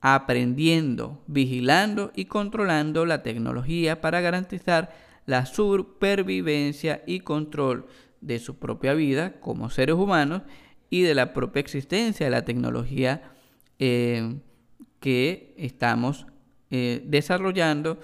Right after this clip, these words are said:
o que ya estamos implementando, en este caso de la inteligencia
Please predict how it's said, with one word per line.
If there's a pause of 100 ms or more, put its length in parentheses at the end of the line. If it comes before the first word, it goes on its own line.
(280)
o
que
ya
estamos
implementando, (340)
en
este
caso
de
la
inteligencia